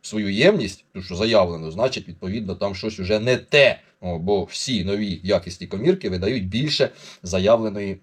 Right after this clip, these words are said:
ємності. От я його вже розібрав, як бачите. От, ну, розковиряти кришку було не зовсім легко, але витягти його було легко. От, ну, по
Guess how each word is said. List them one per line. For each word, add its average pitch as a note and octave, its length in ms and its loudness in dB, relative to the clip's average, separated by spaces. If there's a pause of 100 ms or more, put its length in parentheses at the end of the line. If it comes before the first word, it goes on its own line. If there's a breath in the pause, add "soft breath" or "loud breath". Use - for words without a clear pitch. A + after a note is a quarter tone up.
(120)
ємності. A2 540 0 (100)
От F3 220 6
я E3 120 8
його A#2 160 4
вже F#2+ 140 0
розібрав, G2+ 580 4
як C#3 160 -2
бачите. G3 380 2 (760)
От, C#3 320 8
ну, C#3+ 220 -4 (160)
розковиряти C#3+ 580 4
кришку C3+ 340 0
було G#2 400 0
не F#2+ 160 -2
зовсім F#2+ 400 -4
легко, F3+ 400 4
але A#2+ 220 6
витягти D3 560 0
його G#2+ 200 0
було A#2 280 4
легко. B2+ 420 4 (520 loud breath)
От, B2 380 6 (100)
ну, G3+ 420 4
по G3 480 8